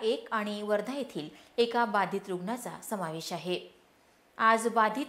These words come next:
आलेल्या पासष्ट रुग्णांमध्ये चंद्रपूर महानगरपालिका क्षेत्रातील एकवीस,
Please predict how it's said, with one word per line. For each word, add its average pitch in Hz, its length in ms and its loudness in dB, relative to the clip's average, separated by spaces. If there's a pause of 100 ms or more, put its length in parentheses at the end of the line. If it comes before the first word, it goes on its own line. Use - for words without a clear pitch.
आलेल्या 208 360 0
पासष्ट 220 640 0
रुग्णांमध्ये 185 800 -2 (400)
चंद्रपूर 370 440 2
महानगरपालिका 277 920 0
क्षेत्रातील 196 640 -4
एकवीस, 196 540 -6